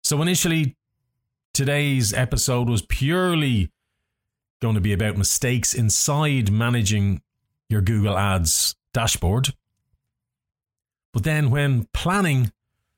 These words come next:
for the episode and documenting the process, as we spoke about back in our documenting processes episode,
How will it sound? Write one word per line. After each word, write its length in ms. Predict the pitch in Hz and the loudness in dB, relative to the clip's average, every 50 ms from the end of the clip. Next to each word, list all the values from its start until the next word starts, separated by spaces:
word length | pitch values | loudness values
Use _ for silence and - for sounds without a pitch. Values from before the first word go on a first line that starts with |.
| _ _ _ _ - | _ _ _ _ -8
for 240 | - 147 165 170 | -4 -2 0 0
the 120 | 151 139 110 | 0 0 0
episode 580 | 101 - - 113 - 117 107 110 120 117 - - _ _ _ _ _ _ _ _ _ _ _ _ _ _ _ _ _ _ _ - - - - - - _ _ _ _ _ _ _ - 117 | 0 0 -2 -2 0 0 0 0 0 -2 -4 -6 _ _ _ _ _ _ _ _ _ _ _ _ _ _ _ _ _ _ _ -8 -8 -8 -10 -18 -20 _ _ _ _ _ _ _ -4 -2
and 480 | 117 120 120 117 117 110 98 - - - _ _ - | -2 0 0 0 0 0 0 -2 -4 -6 _ _ -6
documenting 480 | - 165 156 - 165 139 135 131 127 120 | -4 -4 -2 -2 -2 0 0 0 0 -2
the 80 | 104 - | -2 0
process, 720 | - 113 117 120 - - 156 147 156 - - - - - _ - | 0 0 2 0 0 0 0 0 0 0 0 -2 -4 -6 _ -6
as 300 | - 110 110 110 92 101 | -4 -2 0 0 0 2
we 180 | 107 104 98 95 | 2 2 2 0
spoke 400 | - - - 117 110 113 113 - | 0 -2 -2 -2 -2 -2 -2 -2
about 260 | 98 113 113 107 95 - _ - | -2 0 0 -2 -4 -4 _ -4
back 380 | 120 123 123 - - - - _ _ _ _ _ _ _ _ _ _ _ _ _ _ _ _ - | -2 -2 -4 -6 -8 -16 -20 _ _ _ _ _ _ _ _ _ _ _ _ _ _ _ _ -2
in 100 | 98 101 | 0 0
our 300 | 98 98 98 90 80 - _ _ _ _ _ _ _ - | 0 0 0 0 -2 -4 _ _ _ _ _ _ _ -4
documenting 540 | 139 120 - - 131 117 120 123 120 113 | -4 -4 -2 -2 0 0 0 0 0 0
processes 800 | - - 120 123 - - 131 113 - - 131 120 117 - - - - | 0 2 0 0 0 0 0 0 0 0 0 0 0 0 -2 -4 -4
episode, 640 | - 120 117 - 120 - - 127 120 117 113 104 | -4 -4 -2 -2 -2 -2 0 0 0 0 0 -2